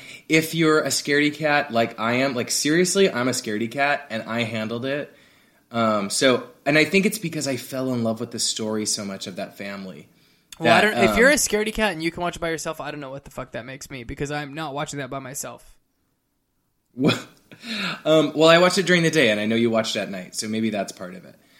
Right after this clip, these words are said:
Speaker 1: But, you know, watch it with a friend. It'll, it'll, it's,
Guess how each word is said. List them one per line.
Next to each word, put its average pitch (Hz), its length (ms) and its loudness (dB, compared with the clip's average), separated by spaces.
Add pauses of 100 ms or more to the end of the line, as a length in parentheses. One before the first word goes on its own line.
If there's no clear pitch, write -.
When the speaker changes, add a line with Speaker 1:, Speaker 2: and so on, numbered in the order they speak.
(160)
Speaker 1:
But, - 160 2
you 196 60 6
know, 196 120 8
watch 185 320 2
it 214 60 0
with 190 180 -2
a 180 40 2
friend. 123 460 -4 (600)
It'll, 127 580 2 (280)
it'll, 156 640 -2 (140)
it's, 156 260 4